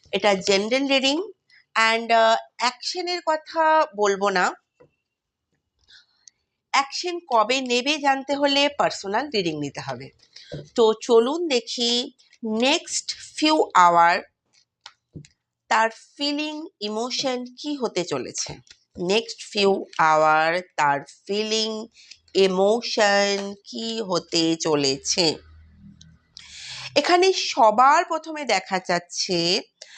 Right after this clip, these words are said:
আপনার পার্সন নেক্সট ফিউ আওয়ারে তার মাইন্ডসেট ওপেন থাকবে। এই সম্পর্ককে নিয়ে যে অ্যাকশন, যে অ্যাকশনটা তার মনে ছিল সেটা সে নেবে।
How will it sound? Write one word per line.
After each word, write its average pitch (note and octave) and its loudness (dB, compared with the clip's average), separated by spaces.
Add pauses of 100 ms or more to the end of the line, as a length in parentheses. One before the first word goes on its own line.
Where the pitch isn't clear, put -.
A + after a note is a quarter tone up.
(320)
আপনার D4 -2 (100)
পার্সন B3 0
নেক্সট D4 -4
ফিউ B3 0
আওয়ারে G3+ 4 (120)
তার A3+ 0
মাইন্ডসেট A#3 -2 (200)
ওপেন C#4+ -2
থাকবে। C#3 -2 (760)
এই G3+ -2
সম্পর্ককে C4 0
নিয়ে C#4 -2 (680)
যে A3 2 (160)
অ্যাকশন, D4+ -2 (1000)
যে G#3+ -4
অ্যাকশনটা C#4 -2 (220)
তার G#3+ 4
মনে F#3 -2
ছিল B3 -4
সেটা G#3 -2
সে A#3 -4
নেবে। F#3+ 2